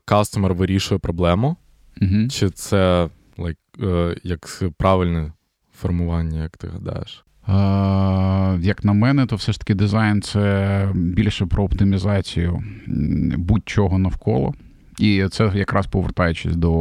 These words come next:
Speaker 2: моєї відповіді про
Speaker 1: Да.
Speaker 2: нашу, скажімо так, спеціалізацію. Це, це саме, саме про те, що мені подобається, м, е, е, різні світові студії, які, е, в них немає чіткого насправді фокусу. В них зазвичай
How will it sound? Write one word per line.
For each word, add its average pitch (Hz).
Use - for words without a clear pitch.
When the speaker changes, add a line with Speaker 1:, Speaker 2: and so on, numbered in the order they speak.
Speaker 2:
моєї 82
відповіді 78
про -
Speaker 1:
Да. 82
Speaker 2:
нашу, 85
скажімо 80
так, -
спеціалізацію. 80
Це, 82
це -
саме, 95
саме 98
про -
те, 104
що 92
мені 104
подобається, 92
м, 87
е, 50
е, 82
різні 90
світові 87
студії, 101
які, 95
е, 92
в 87
них 104
немає 95
чіткого -
насправді 80
фокусу. -
В 82
них 95
зазвичай 95